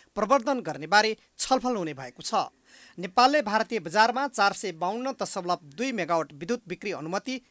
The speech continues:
पाएको छ। साथै जाडो मौसममा नेपालले भारतबाट समेत विद्युत खरिद गर्ने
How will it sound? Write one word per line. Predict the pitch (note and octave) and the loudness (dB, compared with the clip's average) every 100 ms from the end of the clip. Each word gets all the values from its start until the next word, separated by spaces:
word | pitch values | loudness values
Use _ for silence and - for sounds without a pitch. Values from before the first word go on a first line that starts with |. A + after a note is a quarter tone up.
| - | -6
पाएको | E3+ D3 C3+ | -4 -4 -8
छ। | D#3+ A3 D3 - _ _ - - | -4 0 -2 -4 _ _ -20 -2
साथै | - A3+ A#3 C#4 | 4 6 6 0
जाडो | F#3 F#3 A3 F#3+ | 2 4 4 2
मौसममा | D3+ - A3 B3+ B3+ | -4 -4 -2 0 0
नेपालले | F#3 - B3 G3+ | -2 2 2 2
भारतबाट | C3+ D#3 A3+ E3+ D#3+ | -4 0 0 0 -6
समेत | C#3 - A#3 - _ - | -4 -4 -4 -6 _ -8
विद्युत | G#3 A3+ - | -4 -4 -4
खरिद | - C4+ F#3 | 0 2 0
गर्ने | E3 D3+ B3+ | -8 -4 -6